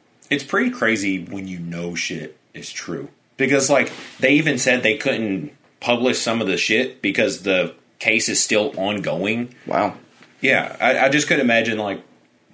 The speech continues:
Speaker 1: what's a ridiculous movie? Like, The Matrix.
Speaker 2: Okay.
Speaker 1: Imagine watching The Matrix and then at the end, and it says,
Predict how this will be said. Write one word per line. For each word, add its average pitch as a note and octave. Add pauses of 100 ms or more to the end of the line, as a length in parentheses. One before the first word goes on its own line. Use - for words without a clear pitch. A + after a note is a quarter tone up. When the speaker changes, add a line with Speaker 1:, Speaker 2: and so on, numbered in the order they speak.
(120)
Speaker 1:
what's D#3+
a E3
ridiculous F#2+
movie? C#2 (120)
Like, F#2+ (1040)
The G2
Matrix. F2 (260)
Speaker 2:
Okay. B2
Speaker 1:
Imagine B2+
watching A2
The G2
Matrix F#2+
and F#2+
then G2
at F#2
the F2+
end, G2 (100)
and G#2
it F2+
says, F#2+